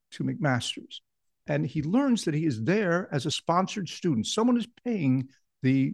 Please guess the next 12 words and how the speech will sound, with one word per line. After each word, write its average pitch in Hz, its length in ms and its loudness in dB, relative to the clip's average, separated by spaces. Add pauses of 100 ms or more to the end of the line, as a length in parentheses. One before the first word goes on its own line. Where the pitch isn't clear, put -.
(160)
considerable 165 580 0
tuition 160 480 0
for 139 160 0
him 175 220 -2
to 151 140 -4
attend, 139 440 -2 (140)
someone 254 300 2
who 180 220 2 (260)
has 175 280 2
a 139 60 0
vested 196 540 -2
interest - 680 -4